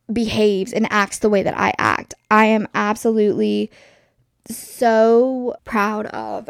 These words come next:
myself, and I'm so proud of younger me for being able to accept that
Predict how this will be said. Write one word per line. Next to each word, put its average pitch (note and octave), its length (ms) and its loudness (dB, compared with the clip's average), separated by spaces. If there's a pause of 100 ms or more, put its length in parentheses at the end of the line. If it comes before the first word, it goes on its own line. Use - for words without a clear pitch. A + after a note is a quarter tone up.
myself, G#3+ 840 -2
and A3 120 2
I'm G#3+ 120 -2
so G#3 340 -2
proud G3 600 0 (100)
of G3 500 -2 (840)
younger G#3+ 500 -2
me C4+ 220 0
for B3+ 180 -6
being G#3 320 -6
able G#3 380 -6
to A3 420 -8 (100)
accept - 760 -6 (200)
that - 760 -4